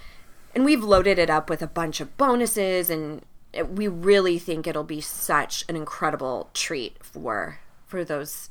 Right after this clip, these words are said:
that, that small little tribe of women. So if that is you and that's pulling at your heart, please, please, please go to the self love revolution dot com and check it out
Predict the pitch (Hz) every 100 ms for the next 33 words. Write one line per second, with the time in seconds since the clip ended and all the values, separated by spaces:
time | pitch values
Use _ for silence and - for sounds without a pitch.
0 | - 151 131 - 156 - 196 185 190 190
1 | - 175 185 170 180 143 131 165 147 -
2 | 185 196 247 165 147 160 196 165 170 -
3 | - 147 151 185 190 160 143 135 - 139
4 | 147 247 - - - - - - - -
5 | - - - - 233 226 - - 202 -
6 | - 160 151 - 170 160 170 165 151 160
7 | 160 156 151 151 151 - 160 123 - 156
8 | 147 143 - 165 175 170 - 190 - 143
9 | 143 -